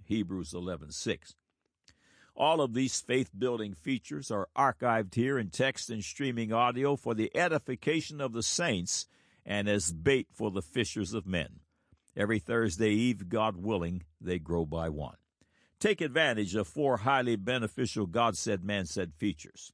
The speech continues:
Number one, you have questions? God has answers. Whatever your question, type a keyword into the search bar top right and watch the screen populate with related information from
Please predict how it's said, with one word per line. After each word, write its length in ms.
Number 240
one, 260
you 160
have 240
questions? 640
God 340
has 260
answers. 640
Whatever 400
your 160
question, 640
type 260
a 80
keyword 560
into 260
the 140
search 420
bar 220
top 340
right 320
and 180
watch 400
the 120
screen 460
populate 760
with 240
related 500
information 720
from 220